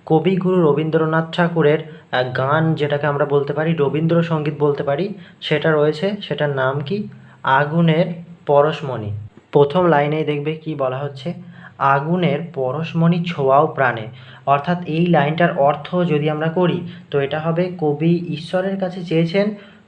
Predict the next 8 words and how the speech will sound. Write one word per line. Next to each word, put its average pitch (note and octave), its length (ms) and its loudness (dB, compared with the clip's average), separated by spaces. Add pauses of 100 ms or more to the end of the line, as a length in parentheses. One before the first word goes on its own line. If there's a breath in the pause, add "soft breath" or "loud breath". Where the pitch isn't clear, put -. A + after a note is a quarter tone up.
পবিত্র E3+ 640 0
আলোক D3 360 0
শিখায় E3 520 0 (340 loud breath)
পূর্ণ G3 420 0
পরশ F3 360 2
প্রাণের D#3 380 2
মাঝে D#3 260 -2
ছোঁয়াতে। A#2+ 480 -4